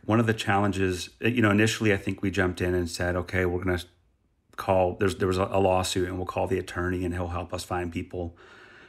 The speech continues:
But he didn't want his clients talking. I mean, I think it was just a lot of calling around. Everybody knew somebody who had gotten sick. Um, I found a couple who's, uh, Karenni, which is one of the ethnic minorities in Burma, and I found them through, uh, you know, reaching out to some of the local churches.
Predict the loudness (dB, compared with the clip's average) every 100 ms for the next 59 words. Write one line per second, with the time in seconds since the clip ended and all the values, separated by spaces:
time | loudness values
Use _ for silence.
0 | _ -2 0 2 2 2 2 2 0 -2
1 | -2 -6 -10 -14 _ _ _ _ _ _
2 | _ _ -8 -4 -4 -4 -4 -2 0 0
3 | -2 0 4 4 4 2 4 6 8 6
4 | 2 2 4 2 2 2 2 0 -2 -2
5 | -2 -2 -8 _ _ _ _ _ _ 4
6 | 6 4 2 2 2 0 -6 -2 -2 -2
7 | -2 -4 -4 -6 -10 -4 0 2 2 2
8 | -2 -4 -4 -2 -2 0 -2 -4 -8 -8
9 | -4 -2 -2 0 0 2 0 -2 -2 -2
10 | 0 2 2 -2 -10 _ _ _ -8 -6
11 | -2 0 0 -2 0 0 0 -2 -6 -8
12 | -8 -12 -8 -4 -4 -4 -4 -4 -4 -6
13 | -2 0 -2 -4 -6 -4 -2 -2 -2 -6